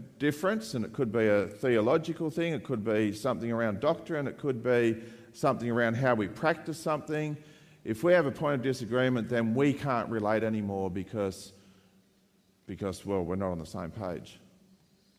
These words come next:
This is not the picture Jesus is painting for the church.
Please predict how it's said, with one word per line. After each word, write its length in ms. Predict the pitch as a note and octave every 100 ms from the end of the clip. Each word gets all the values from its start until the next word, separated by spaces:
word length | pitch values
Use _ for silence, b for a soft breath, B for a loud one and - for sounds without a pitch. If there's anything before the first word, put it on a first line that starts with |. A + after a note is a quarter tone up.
| b b b b b b b _ - G#2 -
This 280 | C3 B2 -
is 260 | G2+ F2
not 480 | G2 G#2 A2+ A2 - - -
the 100 | -
picture 500 | F2+ - G#2 - F2 - -
Jesus 480 | - G2 G2 F2+ E2+
is 100 | F2+
painting 460 | - G2+ A2+ G#2 D2
for 140 | -
the 100 | E2+
church. 520 | - B2+ C#3+ - -